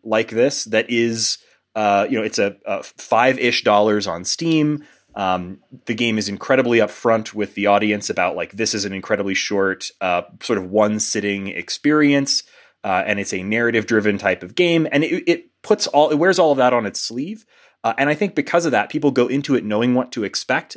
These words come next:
and they feel like they've been treated fairly. You get a lot of these really crummy Steam reviews on, like,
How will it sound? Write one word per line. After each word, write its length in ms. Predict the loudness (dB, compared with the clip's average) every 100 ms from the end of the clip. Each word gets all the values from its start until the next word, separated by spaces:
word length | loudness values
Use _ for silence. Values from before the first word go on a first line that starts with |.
| -8
and 100 | -4
they 80 | -4
feel 280 | -2 2
like 220 | 4 2 0
they've 120 | -4
been 140 | -4
treated 300 | -6 -6 -6
fairly. 340 | -4 -2 0 -2
You 140 | 0
get 120 | 2
a 60 | 4
lot 220 | 4 4
of 80 | 2
these 220 | -2 -8 -12 _ -20 _ -8
really 360 | -4 -2 -4
crummy 360 | -6 -4 -2 -4
Steam 320 | -6 -6 -4
reviews 380 | -6 -6 -6 -6
on, 260 | -6 -6 -10 -20 -6
like, 240 | -2 -2